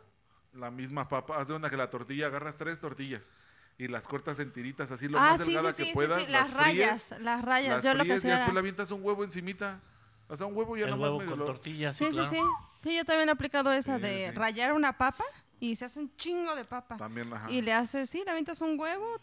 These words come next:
Speaker 2: fríes
Speaker 1: Y ya
Speaker 2: una
Speaker 1: queda una
Speaker 2: tortilla
Speaker 1: tortita chingona.
Speaker 2: con, ¿qué? ¿Cincuenta pesos comes tres días?
Speaker 1: Fácilmente,
Speaker 2: Sí.
Speaker 1: sí.
Speaker 2: Sí, sin pedos,
Speaker 1: Obviamente
Speaker 2: ¿eh?
Speaker 1: ahí sí, ahí, por ejemplo, ahí sí aplicaba la de, ok, son cuatro tacos al día, nada de que, "Ay, o sea, hoy me, hoy me chingo otros cuatro", y no, o
Speaker 2: No,
Speaker 1: sea,
Speaker 2: no,
Speaker 1: de
Speaker 2: no,
Speaker 1: que
Speaker 2: no, no,
Speaker 3: De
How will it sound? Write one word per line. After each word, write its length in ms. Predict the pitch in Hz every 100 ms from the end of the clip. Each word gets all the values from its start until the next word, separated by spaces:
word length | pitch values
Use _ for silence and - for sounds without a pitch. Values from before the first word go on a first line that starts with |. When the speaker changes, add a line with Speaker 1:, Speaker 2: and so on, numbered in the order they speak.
| -
Speaker 2:
fríes 520 | 269 311 285 302 285
Speaker 1:
Y 20 | 240
ya 60 |
Speaker 2:
una 120 | 294
Speaker 1:
queda 100 | 285
una 80 | 247 160
Speaker 2:
tortilla 200 | 262 -
Speaker 1:
tortita 360 | - 143 147
chingona. 300 | - 131 262
Speaker 2:
con, 380 | 247 247 254 233
¿qué? 260 | - 285 233
¿Cincuenta 440 | - 262 254 311 349
pesos 240 | 339 320
comes 180 | - 302
tres 160 | - 294
días? 340 | 302 508 - - -
Speaker 1:
Fácilmente, 680 | - - 240 226 208 110 - - - _ _
Speaker 2:
Sí. 60 |
Speaker 1:
sí. 60 | 220 220
Speaker 2:
Sí, 40 | 202
sin 360 | - 254 247
pedos, 240 | 214 247 240
Speaker 1:
Obviamente 340 | 214 185 180
Speaker 2:
¿eh? 40 | 180
Speaker 1:
ahí 160 | 156
sí, 200 | 139 151
ahí, 180 | 143 147
por 120 | 156 143
ejemplo, 240 | 160 143
ahí 140 | 135
sí 100 | 135 143
aplicaba 440 | 139 131 131 127
la 140 | 123 107
de, 260 | 104 101
ok, 140 | 110 113 113 104 - - _ _
son 280 | - 120 120 _ _ - _ _
cuatro 340 | 123 135 151
tacos 280 | 143 139 127
al 140 | 107
día, 180 | 101 113
nada 200 | 110 127
de 120 | 123 113
que, 100 | 147
"Ay, 280 | 165 190 185
o 40 |
sea, 120 | 147
hoy 140 | - 226
me, 140 | 226 -
hoy 120 | 214
me 120 | 220
chingo 220 | 190 196
otros 220 | 196 165 139
cuatro", 380 | 143 156 175 127
y 60 | 98
no, 160 | 208
o 20 | 262
Speaker 2:
No, 60 |
Speaker 1:
sea, 160 | 254 240
Speaker 2:
no, 100 | 233
Speaker 1:
de 60 | 233
Speaker 2:
no, 100 | 226
Speaker 1:
que 40 | 220
Speaker 2:
no, 100 | 214
no, 120 |
Speaker 3:
De 40 | 208